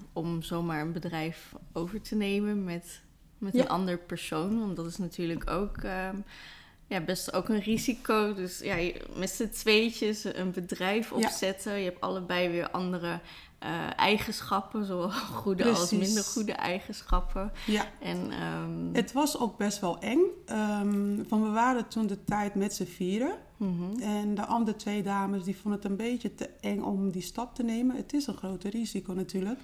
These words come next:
Speaker 1: Mhm.
Speaker 2: En, eh, nou ja, ik, voor mezelf had ik gedacht van, "Maria, ehm, niet te veel bij stilstaan."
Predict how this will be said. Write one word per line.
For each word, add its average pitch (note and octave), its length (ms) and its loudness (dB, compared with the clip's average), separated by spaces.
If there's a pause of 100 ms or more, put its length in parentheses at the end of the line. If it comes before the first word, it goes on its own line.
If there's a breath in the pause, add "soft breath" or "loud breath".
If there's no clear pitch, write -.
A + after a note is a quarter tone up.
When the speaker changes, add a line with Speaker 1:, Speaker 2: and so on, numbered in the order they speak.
(220 loud breath)
Speaker 1:
Mhm. F3 320 0 (160)
Speaker 2:
En, A3 180 4
eh, G#3 60 6 (100)
nou G3 280 6
ja, G3 100 4
ik, G3 220 2
voor G#3+ 160 2
mezelf A3 500 4
had A3 140 0
ik G#3+ 180 -2
gedacht G3 380 -2
van, F#3+ 240 0
"Maria, A#3+ 540 0 (160)
ehm, G#3+ 480 0 (680 loud breath)
niet C4 220 8
te B3+ 100 4
veel A3 320 0
bij G3+ 180 0
stilstaan." F#3+ 640 -2